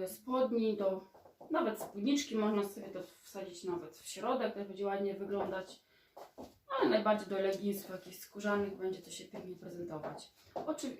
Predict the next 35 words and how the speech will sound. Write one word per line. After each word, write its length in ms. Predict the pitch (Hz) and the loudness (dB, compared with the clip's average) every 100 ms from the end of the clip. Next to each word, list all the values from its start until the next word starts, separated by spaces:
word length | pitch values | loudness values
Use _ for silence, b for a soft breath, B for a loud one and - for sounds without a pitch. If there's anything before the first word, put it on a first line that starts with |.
| - | -6
y, 220 | 226 226 | -2 0
oczywiście 400 | - 247 254 233 | 0 -2 0 0
wyświetlą 340 | 247 247 233 | 0 -2 -6
się, 200 | 226 - | -6 -8
wyświetlą 340 | 220 247 254 226 | -6 -4 -4 -4
się 100 | 214 | -6
stylizacje 500 | - 214 311 349 - | -6 2 2 2 -2
i 120 | 220 | -2
będziecie 400 | 226 220 - 233 | -2 -4 -6 -4
mogły 280 | 226 208 208 | 0 0 0
zobaczyć, 540 | 220 208 220 214 - | -2 2 0 0 -6
jak 180 | 226 214 | -6 -8
prezentuje 540 | - 202 202 214 208 | -10 -4 -4 0 0
się 180 | 202 202 | 0 -2
w 100 | 196 | -6
tym 240 | - 202 196 | -2 -2 0
właśnie 300 | 196 - - | -4 -6 -12
sweterku. 640 | - - 269 - 403 - B B B B B B _ | -12 -2 -2 0 -4 -4 B B B B B B _
I 160 | 269 269 | -8 -4
kosztował 560 | 285 277 277 247 247 240 | -2 0 -2 2 4 4
mnie 120 | 233 | 2
ten 180 | 220 220 | -2 -6
sweterek 360 | - 214 208 | -2 -2 -2
trzy 280 | - - 330 | -2 0 0
złote. 460 | 175 170 175 175 - - - _ - - - - | 2 -2 0 -4 -4 -20 -20 _ -20 -20 -20 -14
Coś 140 | 269 | -14
takiego. 340 | - - 175 220 | -12 -12 -8 -8
Z 100 | - | -2
tyłu 200 | 381 - | 0 2
prezentuje 460 | 240 208 202 202 | 0 -2 -6 -6
się 120 | 196 214 | -8 -8
tak. 360 | 277 285 285 b b b b | -2 -2 -2 b b b b
Jest 200 | 247 247 | -6 -2
mięciutki, 680 | 233 240 277 262 - - 220 | -2 0 2 0 0 -8 2
delikatny. 840 | 233 233 - 247 247 226 226 | 4 4 2 0 2 2 2